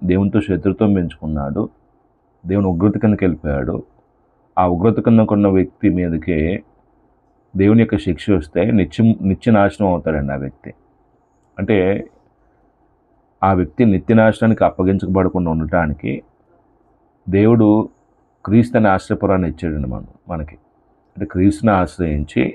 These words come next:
ఆయన యందు విశ్వాసం ఉంచి ఆయన మన పాపాల కొరకు చనిపోయాడని,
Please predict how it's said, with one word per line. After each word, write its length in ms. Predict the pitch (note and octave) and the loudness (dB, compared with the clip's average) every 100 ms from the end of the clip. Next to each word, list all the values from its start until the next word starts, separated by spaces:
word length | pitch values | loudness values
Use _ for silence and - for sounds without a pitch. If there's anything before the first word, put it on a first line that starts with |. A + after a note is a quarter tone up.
| - D#2+ | -8 -8
ఆయన 160 | E2 | -6
యందు 180 | F2+ F#2+ | -2 -2
విశ్వాసం 520 | E2 D2+ F#2 F#2 - D#2+ | -2 -4 -2 -4 -4 -8
ఉంచి 300 | C#2 - G2+ - _ _ _ _ _ _ _ _ _ _ _ | -8 -4 -4 -4 _ _ _ _ _ _ _ _ _ _ _
ఆయన 320 | F#2 G2+ A2 G#2 G2 G#2 - | -2 2 4 4 2 0 0
మన 120 | G2 | -2
పాపాల 340 | E2 E2 E2 F#2+ | 0 0 0 0
కొరకు 220 | G2+ G2+ - | 2 0 -2
చనిపోయాడని, 640 | D#2+ D2+ E2+ D#2+ D2+ | -8 -4 -4 -2 -4